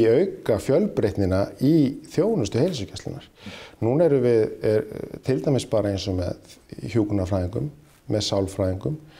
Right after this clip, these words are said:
með sjúkraþjálfum. Það er gaman að segja frá því að Heilbrigðisstofnun Austurlands, eh, er með, þú getur pantað beint tíma hjá sjúkraþjálfara í heilsugæslu sem metur, eh, ástandið út frá, eh, augum og þekkingum sjúkraþjálfarans.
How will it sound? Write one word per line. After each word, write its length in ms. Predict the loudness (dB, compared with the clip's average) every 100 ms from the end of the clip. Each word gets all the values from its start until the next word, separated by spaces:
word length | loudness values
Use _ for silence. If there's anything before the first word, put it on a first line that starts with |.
| -20 -6
með 180 | -4 0
sjúkraþjálfum. 680 | 2 2 0 0 -2 -2 -6 -14 _
Það 180 | -6 -2
er 60 |
gaman 240 | 0 2 2
að 60 | 2
segja 160 | 2
frá 160 | 2 -2
því 140 | 2 4
að 180 | 4 2
Heilbrigðisstofnun 560 | -2 -2 -2 -2 0 0
Austurlands, 380 | -2 -2 -2 -2 -4
eh, 500 | 0 2 2 -2 -12 -20 -6
er 180 | -2 2
með, 140 | 2 0
þú 120 | -2
getur 200 | 0 0 0
pantað 300 | -2 -2 0
beint 240 | -2 -6
tíma 260 | -2 0 0
hjá 80 |
sjúkraþjálfara 640 | 2 0 0 0 2 2 4
í 140 | 2
heilsugæslu 640 | 2 0 -2 -4 -4 -2 -2
sem 160 | 0
metur, 640 | 2 2 2 0 -2 -2 -2 -14 -10
eh, 340 | -2 0 0 0
ástandið 640 | 0 0 -2 -6 -2 -4 -6 -18 -20 -20 -18 -2
út 260 | -2 0
frá, 100 | 0
eh, 840 | 0 0 -4 -8 -8 -8 -6 -2 2
augum 320 | 4 4 2
og 60 | 2
þekkingum 500 | 0 0 -2 0 -2 -2
sjúkraþjálfarans. 880 | 0 0 2 0 -2 0 -2 -4